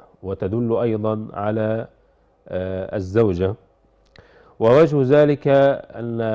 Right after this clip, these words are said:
الزوجة ت-، نافعة كالسنبلة وتحمل أيضا الولد كما تحمل السنبلة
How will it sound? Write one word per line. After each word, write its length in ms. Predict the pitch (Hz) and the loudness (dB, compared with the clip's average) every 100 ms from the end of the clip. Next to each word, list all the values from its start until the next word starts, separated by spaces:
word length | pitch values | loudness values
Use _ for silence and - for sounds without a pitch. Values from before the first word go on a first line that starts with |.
| 107 107 87 | -4 -4 -6
الزوجة 600 | 107 101 131 131 110 123 123 | -8 -2 2 2 2 -2 -2
ت-، 240 | 123 98 69 | -4 -4 -4
نافعة 760 | 117 139 123 135 117 - 127 139 135 | -2 -2 0 0 0 0 -4 -4 -10
كالسنبلة 680 | - 110 - 113 113 135 117 | -10 -8 -8 -6 -4 -2 0
وتحمل 640 | 113 110 127 - 113 107 - | 0 -4 -8 -8 -8 -8 -8
أيضا 460 | 117 113 107 110 107 - _ _ _ _ | -4 -4 -4 -6 -8 -14 _ _ _ _
الولد 500 | 104 104 107 113 110 117 | -8 -2 0 0 -2 -6
كما 440 | - 107 101 95 - - | -8 -6 -4 -6 -10 -8
تحمل 420 | 123 - 101 95 | -8 -8 -10 -10
السنبلة 600 | 87 _ 95 92 101 98 | -10 _ -10 -6 -4 -4